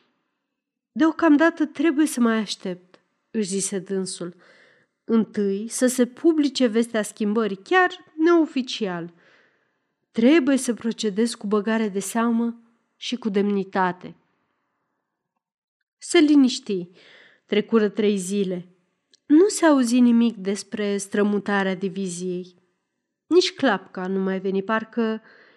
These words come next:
i-ar fi fost frică să dea ochii cu Bologa, care, din ce în ce mai stăpânit de speranță, începea să creadă că poate s-a contramandat ordinul.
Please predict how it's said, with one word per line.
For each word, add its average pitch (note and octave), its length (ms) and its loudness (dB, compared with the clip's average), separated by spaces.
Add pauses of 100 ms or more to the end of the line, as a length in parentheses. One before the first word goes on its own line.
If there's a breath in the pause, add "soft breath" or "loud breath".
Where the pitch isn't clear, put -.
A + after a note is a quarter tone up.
(120)
i-ar F4 160 6
fi - 160 -10
fost F#4+ 320 0
frică - 360 -2
să F#3+ 180 -8
dea G3 600 -4
ochii G#3 400 -2
cu F#3 140 -10
Bologa, F#3 720 -4
care, F#3+ 500 -4 (480 soft breath)
din G3+ 340 -2
ce F#3+ 240 -4
în E4 220 6
ce B3 180 0
mai A#3+ 220 2
stăpânit G3+ 480 -4
de G3+ 60 -6
speranță, G3 800 -6 (540 soft breath)
începea E4+ 420 6
să E4+ 180 0
creadă E4 340 0
că E4 120 -6
poate D4+ 720 -2
s-a E4+ 200 0
contramandat C#4+ 920 2
ordinul. F3+ 600 -8